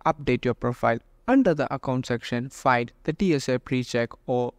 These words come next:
non-traveler I D field and add your non-traveler number. To do that, go to account section,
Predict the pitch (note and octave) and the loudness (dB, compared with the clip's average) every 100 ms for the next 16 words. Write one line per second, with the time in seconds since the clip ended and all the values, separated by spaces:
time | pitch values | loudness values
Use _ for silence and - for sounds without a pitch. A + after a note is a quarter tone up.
0 | - E3+ F#3 F3+ C#3 B2 B2 A#2 B2 A#2 | -6 -2 0 0 0 2 0 0 0 0
1 | B2 - A#2+ A#2 - - B2 A#2 - F#3 | -2 -2 -4 -4 -6 -4 -2 -2 -4 -2
2 | F#3 D#3+ B2+ A#2+ A#2 A#2+ A#2+ A#2 A2+ A#2 | 0 0 -2 -2 -2 -2 -2 0 0 0
3 | D3+ B2+ A2+ - _ _ _ _ _ _ | 0 0 -2 -6 _ _ _ _ _ _
4 | _ _ _ _ F#3 A#3+ A#3 B2+ - D3 | _ _ _ _ 0 2 4 0 0 0
5 | C#3 - D#3 - C3 B2+ A#2+ - A#2+ B2+ | 0 0 -4 -2 -2 0 -4 -2 -2 -2